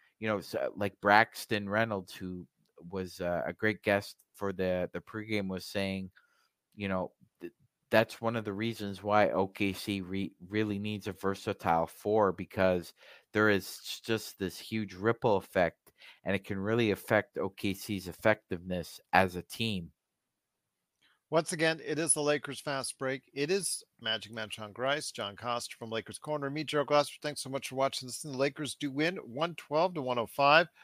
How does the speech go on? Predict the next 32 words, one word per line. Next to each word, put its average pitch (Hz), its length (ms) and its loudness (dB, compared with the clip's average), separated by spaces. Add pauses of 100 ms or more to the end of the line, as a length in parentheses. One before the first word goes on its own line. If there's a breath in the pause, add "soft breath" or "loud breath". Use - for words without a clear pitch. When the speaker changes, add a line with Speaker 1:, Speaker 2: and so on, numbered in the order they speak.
(680 soft breath)
Speaker 2:
Please 254 300 6
join 247 280 10
us 262 360 4 (140)
after 214 320 4
the 185 100 -4
show 226 340 6
at 208 60 4
eleven 190 320 6
P 185 260 2
M 214 360 4
for 180 320 2
the 156 300 -2
debut 202 580 2
episode 190 800 4 (100)
of 139 420 4
Lakers 165 460 0
Nightcap 175 560 0
with 123 120 -6
Joe 135 200 -2
Soro, 139 480 -4
as 101 140 -8
Joe 135 240 -2
breaks 123 320 -6
down 123 400 -2
his 165 260 -4
thoughts 139 420 -2
on 123 220 -2
the 123 80 -4
game. 127 400 0
So - 160 -14
he's, 110 320 -8
uh, 107 200 0